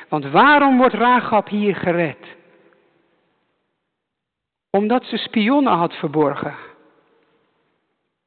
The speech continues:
Je kent het verhaal waarschijnlijk, die waren op verkenningstocht in Canaan. Rahab verstopt ze in haar huis,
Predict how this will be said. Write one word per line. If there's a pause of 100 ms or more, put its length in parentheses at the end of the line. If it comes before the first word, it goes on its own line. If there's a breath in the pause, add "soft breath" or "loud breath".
(160)
Je
kent
het
verhaal
waarschijnlijk,
die
waren
op
verkenningstocht
in
Canaan. (300 loud breath)
Rahab
verstopt
ze
in
haar
huis,